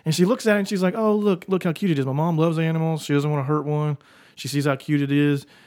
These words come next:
She crumbles up some crackers she has in her hand. She throws it down on the ground. She starts feeding this mouse, which is not what you should do if you don't want the <laughs> mouse in your house.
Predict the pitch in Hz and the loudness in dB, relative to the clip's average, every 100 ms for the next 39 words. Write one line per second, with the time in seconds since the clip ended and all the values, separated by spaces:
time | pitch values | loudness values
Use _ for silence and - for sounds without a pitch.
0 | _ - - - 143 175 165 170 160 156 | _ -12 -10 -2 0 0 0 0 -2 -2
1 | 175 165 160 151 139 135 127 117 151 175 | -2 -2 -4 -2 -2 -2 -6 -6 -2 0
2 | 180 147 117 - 135 147 147 143 139 131 | 0 -2 -10 -8 -4 -2 -2 -6 -6 -6
3 | 131 151 160 165 165 151 135 156 135 - | -4 -2 -2 0 -2 -4 -2 0 -2 -8
4 | - 208 208 143 131 131 143 143 127 120 | -4 0 2 2 0 -2 0 -2 -2 -8
5 | - 139 135 123 127 147 143 151 156 151 | -8 -8 -8 -10 -12 -6 -2 0 0 -2
6 | 143 139 131 131 135 123 117 - - _ | -2 -6 -6 -2 0 0 -4 -14 -20 _
7 | - 131 139 135 131 143 - 180 - 202 | -4 0 0 0 0 -4 0 -2 2 -2
8 | - 160 143 131 156 123 131 | 0 -2 -2 0 -2 -4 -10